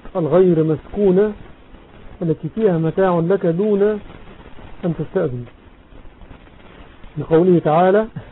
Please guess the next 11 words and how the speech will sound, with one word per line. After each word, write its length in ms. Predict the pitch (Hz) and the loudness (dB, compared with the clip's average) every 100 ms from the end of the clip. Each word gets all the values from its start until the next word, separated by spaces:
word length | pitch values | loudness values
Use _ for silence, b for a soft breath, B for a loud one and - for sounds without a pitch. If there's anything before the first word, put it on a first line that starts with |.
| - - - - - 170 | -18 -18 -18 -20 -10 0
"ليس 300 | 214 208 196 | 2 2 0
عليكم 480 | 185 196 196 175 147 | 2 2 0 -2 -2
جناح 320 | 170 185 180 | 0 0 -2
أن 220 | 214 208 165 | -8 -6 -6
تدخلوا 380 | 143 190 180 | -6 -2 -2
بيوتا 320 | 156 180 175 165 | 0 -4 -2 -2
غير 380 | 156 185 160 | 2 2 2
مسكونة 500 | 151 139 - 202 180 - 151 - | -2 -6 -4 -2 -2 -4 -10 -4
فيها 200 | 226 180 | -2 0
متاع 320 | 165 175 156 | 0 -2 -2
لكم 360 | 147 147 131 | -2 -4 -6